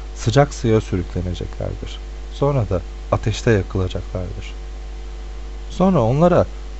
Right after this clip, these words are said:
"Allah'ı bırakıp da koştuğunuz ortaklar nerededir?" denilecek. Onlar da, "Bizden uzaklaştılar.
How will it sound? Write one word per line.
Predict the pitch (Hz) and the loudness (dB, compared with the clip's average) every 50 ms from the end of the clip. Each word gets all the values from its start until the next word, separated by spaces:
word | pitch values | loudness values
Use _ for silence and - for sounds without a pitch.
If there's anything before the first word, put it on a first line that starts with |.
| - - - - - - | -12 -12 -12 0 4 6
"Allah'ı | 127 131 143 156 180 202 190 151 | 6 6 6 6 6 6 6 6
bırakıp | 131 131 143 139 - 180 - - | 6 6 6 4 2 2 2 0
da | 104 | 0
koştuğunuz | - - 123 120 - - 170 180 185 160 - | 2 0 0 0 0 0 0 2 2 2 2
ortaklar | - 110 107 - - 151 - - 165 151 117 117 | 2 2 2 0 -2 0 4 4 4 6 6 6
nerededir?" | 127 131 147 139 117 95 92 90 87 87 | 6 8 8 6 6 4 2 0 0 0
denilecek. | 90 90 90 82 85 87 - - - - - - - - - - - - - - - - - - - - - - - - - - - - - - - - - | 0 -2 -2 -2 -4 -6 -6 -8 -8 -8 -10 -10 -10 -10 -10 -10 -10 -10 -10 -10 -10 -10 -10 -10 -10 -10 -10 -10 -10 -10 -10 -10 -10 -10 -10 -10 -10 -6 -2
Onlar | - 110 101 110 135 151 139 | 0 2 4 6 4 6 6
da, | 127 98 87 - - - - - - | 4 4 4 2 -4 -10 -4 0 2
"Bizden | 117 120 127 147 156 | 4 6 6 6 6
uzaklaştılar. | 143 117 - 113 104 - - 104 92 - - - 95 95 - | 4 4 4 2 2 2 2 0 0 0 -4 -4 -2 -2 -4